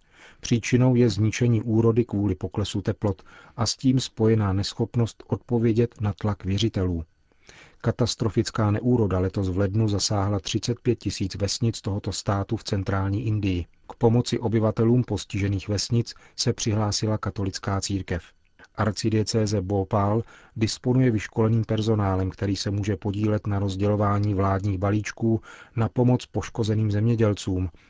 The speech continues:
uvedl tamní ordinář arcibiskup Leo Cornelio. Vyjádřil zároveň bolest nad tím,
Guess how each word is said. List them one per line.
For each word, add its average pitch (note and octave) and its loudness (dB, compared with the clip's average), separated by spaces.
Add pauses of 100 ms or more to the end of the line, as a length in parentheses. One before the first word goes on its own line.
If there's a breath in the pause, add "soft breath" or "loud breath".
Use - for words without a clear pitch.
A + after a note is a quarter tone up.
(140 soft breath)
uvedl G#2 0
tamní G2+ -2
ordinář G#2+ 0
arcibiskup G2 -4
Leo G2 -2
Cornelio. G2+ 0 (800 loud breath)
Vyjádřil A2 2
zároveň A2 2
bolest G2 -2
nad F#2 -2
tím, G2 -2